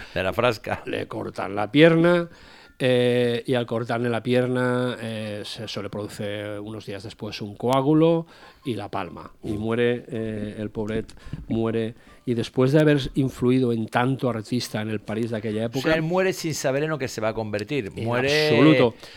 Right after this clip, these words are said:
Speaker 1: muere siendo un don nadie,
Speaker 2: Él
Speaker 1: digamos.
Speaker 2: solo gana algún duro dos años antes de morir, con sesenta y cuatro años, empieza a ganar algún dinerito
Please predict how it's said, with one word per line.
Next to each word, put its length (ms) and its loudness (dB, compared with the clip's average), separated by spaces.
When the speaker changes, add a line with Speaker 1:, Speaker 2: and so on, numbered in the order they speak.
Speaker 1:
muere 200 4
siendo 300 0
un 80 -2
don 180 0
nadie, 280 2
Speaker 2:
Él 80 10
Speaker 1:
digamos. 140 4
Speaker 2:
solo 200 8
gana 300 4
algún 360 4
duro 460 4
dos 300 0
años 260 0
antes 240 -2
de 80 0
morir, 340 -4
con 220 -8
sesenta 420 -8
y 60 -6
cuatro 380 2
años, 400 0
empieza 880 2
a 220 -8
ganar 460 -4
algún 680 -2
dinerito 640 -4